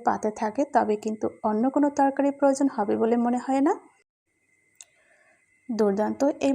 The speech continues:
ভর্তাটি একবার হলেও বাসায় ট্রাই করে দেখবেন, আপনাদের অনেক অনেক ভালো লাগবে গরম ভাতের সাথে। তো কেমন হলো অবশ্যই কমেন্টের মাধ্যমে জানিয়ে দেবেন। চ্যানেলটি সাবস্ক্রাইব করে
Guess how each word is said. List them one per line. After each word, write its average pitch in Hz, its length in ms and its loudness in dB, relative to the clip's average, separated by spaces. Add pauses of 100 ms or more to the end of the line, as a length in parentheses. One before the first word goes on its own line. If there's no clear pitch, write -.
ভর্তাটি 262 380 0 (220)
একবার 220 280 0
হলেও 233 240 2
বাসায় 226 320 0
ট্রাই 226 260 0
করে 233 140 2
দেখবেন, 247 360 0 (360)
আপনাদের 220 360 -2 (180)
অনেক 214 180 -2 (200)
অনেক 240 160 -2 (100)
ভালো 262 240 4
লাগবে 262 220 0 (120)
গরম 220 220 2
ভাতের 220 340 -2
সাথে। 269 220 0 (1300)
তো 226 60 2 (160)
কেমন 254 340 8
হলো 311 140 2 (200)
অবশ্যই 226 340 0
কমেন্টের 233 340 2
মাধ্যমে 247 260 0 (100)
জানিয়ে 262 260 2
দেবেন। 294 180 0 (300)
চ্যানেলটি 277 400 2
সাবস্ক্রাইব 294 400 2
করে 359 140 2